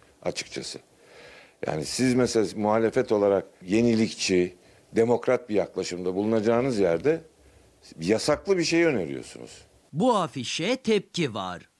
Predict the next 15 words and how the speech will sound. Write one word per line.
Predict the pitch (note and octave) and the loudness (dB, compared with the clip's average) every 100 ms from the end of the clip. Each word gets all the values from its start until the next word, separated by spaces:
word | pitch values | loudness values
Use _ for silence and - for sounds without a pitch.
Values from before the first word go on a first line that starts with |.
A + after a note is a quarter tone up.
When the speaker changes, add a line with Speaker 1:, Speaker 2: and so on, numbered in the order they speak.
| _ | _
Speaker 2:
C | A#2 F3+ | -4 0
H | F#3 F#3 | 0 0
P'nin | F3+ E3+ F3 D3 | 0 0 0 -2
genel | C3+ F#3 G#3 | -2 -2 0
merkez | F#3+ D#3 G#3 A3 D#3 | -2 -2 -2 -2 0
binası | F#3 E3+ D#3 B2+ E2+ | 0 2 0 -2 -6
başta | A2+ D3 - | -6 -4 0
olmak | A3 F#3 F#3 F3+ | 0 0 -2 -2
üzere | D3+ D#3+ D3+ C#3+ - _ _ - | 0 0 0 -2 -6 _ _ -4
Türkiye'nin | B3+ B3 A#3 D#3+ E2 | -4 0 0 0 -4
farklı | - E3+ - A#3+ | -4 -4 0 0
noktalarında | G3+ G#3+ G3 F#3 G3 B3+ | 0 2 2 2 2 2
astığı | G#3+ - E3+ A2+ | 2 0 -4 -4
afişlerden | B2 G3+ F#3 G3 F3 E3+ F3+ F3 C#3+ | -4 -4 -2 0 0 0 -2 -2 0
biri | G#3+ B2 G#2+ D3+ | 0 0 -2 -4